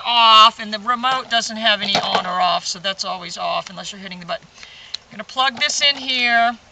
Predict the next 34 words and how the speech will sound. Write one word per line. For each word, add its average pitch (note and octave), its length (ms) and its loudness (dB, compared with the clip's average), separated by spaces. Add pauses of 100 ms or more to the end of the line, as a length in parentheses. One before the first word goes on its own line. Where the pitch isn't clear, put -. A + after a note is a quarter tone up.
(2250)
You're G#3 100 -12
gonna G#3+ 160 -2
plug B3 440 -2
this C#4+ 260 -2
in B3+ 160 2
here, A#3+ 560 4
and A3 120 -2
then A#3 120 0
you're C4 120 -4
gonna C#4+ 320 2
charge D4+ 480 6
it B3 200 2 (180)
for A#3+ 160 -8
twelve C4+ 460 2
hours, B3 480 6
and G3 120 -8
we A#3+ 120 -4
do C4 240 -4
it G#3+ 100 -4 (140)
every B3+ 420 -2
third B3 500 0
night, A3 480 6
and G3+ 160 -4
that's A3+ 280 0
if A3+ 340 -6
you're G#3+ 140 -6
keeping A#3+ 480 -6
the G#3+ 80 -6
d-, A#3 140 -14
collar A3 500 0
on G#3 420 0 (320)
during A3 280 -4
the A3 100 -6
day G3 560 4